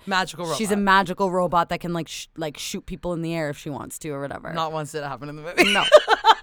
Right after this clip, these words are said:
Speaker 2: It was freaking ridiculous. I was so mad.
Speaker 1: Wait, we haven't told Mark this yet.
Speaker 2: I
Speaker 1: I
Speaker 2: know.
Speaker 1: Like, I can't wait for this podcast to be done to
Speaker 2: <laughs>
Speaker 1: go
Speaker 2: To
Speaker 1: tell
Speaker 2: go
Speaker 1: him.
Speaker 2: tell
Speaker 1: What's
Speaker 2: him
Speaker 1: the
Speaker 2: that.
Speaker 1: other thing we
Speaker 2: Oh,
Speaker 1: had
Speaker 2: yeah,
Speaker 1: asked
Speaker 2: I
Speaker 1: him?
Speaker 2: was just gonna say, what's the,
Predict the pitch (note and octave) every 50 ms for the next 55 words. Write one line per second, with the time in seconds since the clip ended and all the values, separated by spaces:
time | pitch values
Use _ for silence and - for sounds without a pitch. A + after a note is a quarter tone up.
0 | G#4 G#4+ G#4 - F4 G#4 - - - - - C6+ - _ - C6+ - _ - -
1 | _ _ - C#4+ D#4+ C4 E4+ E4 - - - - A#3+ A3 B3 B3 A3 A#3+ C4 G3+
2 | D3+ - G3 F#3 - - F3+ E3 C3 A#2+ - - - - G3+ A3+ B3 C4+ - -
3 | - - G#3+ F3+ F3+ F3 E3+ D3+ C#3+ - F#4 F4+ D4+ C#4 E4 F4+ F4 - - -
4 | - B3+ C4 C#4+ C4 E4 C#4+ C4 - - B3 B3 A3+ G3 G3+ A3 C4 C#4+ - -
5 | - A#3 G#3+ - - F#3 D#3 C3 - - G3+ A3+ C4+ C#4 C#4 C4+ D4 C#4+ F4 G4+
6 | F4 G4 F4+ C#4+ C4+ A#3+ A3+ A3 G3+ F#3 - D4+ C#4 C4 C4 G#3+ A#3+ B3 A#3 B3+
7 | B3+ B3 B3+ - - B3 A#3+ A#3+ B3 C#4+ B3+ B3+ C#4 D#4 D#4+ - - - - G#3+
8 | A#3+ E4 D4+ - A3 A3 A3 A#3 - A3+ G#3+ G#3 C4 A3+ A3+ A3+ - - F#3 G3
9 | G3+ E4+ - G4+ - - D4 D#4+ E4 B3+ E4 C4+ C#4 F4 G4 G4 G#4 B4 B4 G4+
10 | F4+ G#4 F#4 - F#4 F4+ - F#4 F#4 - - F4+ F#4+ D4 - - C#4+ C#4 B3+ B3
11 | B3+ B3 - - B3+